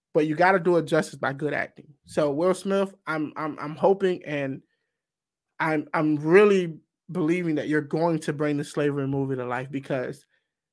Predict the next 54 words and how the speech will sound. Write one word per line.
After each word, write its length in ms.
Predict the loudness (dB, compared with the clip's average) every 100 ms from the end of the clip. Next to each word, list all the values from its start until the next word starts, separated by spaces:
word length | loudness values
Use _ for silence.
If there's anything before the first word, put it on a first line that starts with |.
| _ _ -2
if 120 | 2
you're 120 | 0
going 360 | 4 4 4 2
to 140 | 2
remind 460 | 2 2 2 0 2
Black 220 | 0 0
people 380 | -4 -2 -2 -2
of 340 | -2 -2 -4
an 100 | -6
oppression 580 | -6 -6 0 0 0 -4
that 220 | -4 -4 -6
they 180 | -2 0
personally 380 | 2 0 0 -4
didn't 200 | -4 -4
go 100 | -4
through 160 | -4
now, 280 | 0 4 4
but 140 | 2 -2
they 120 | -2
went 220 | -2 -4
through 160 | -4 -4
in 80 |
the 60 | -6
past, 540 | -4 0 0 -2 -10 _ _ _ _
you 80 | -2
gotta 240 | 2 4 4
make 180 | 0
sure 240 | 0 0 0
you 140 | 0
make 240 | 0 0 0
it 80 |
as 140 | -4 0
real 180 | 0 2
as 80 |
you 80 | -2
possibly 480 | 0 -2 -2 -8 -10
can 280 | -4 -2 -2
so 120 | -6
they 160 | -6 -6
can 160 | -6
feel 260 | -2 0 0
as 120 | -2
if 120 | -4
they 100 | -2
were 180 | -2 0
actually 400 | -2 -4 -10 -8
there 280 | -4 -4 -4
and 80 | -8
they 100 | -6
actually 380 | -4 -4 -4 -8
went 260 | -6 -8 -4
through 160 | -4
it 80 | -2
themselves. 560 | -6 -4 -4 -4 _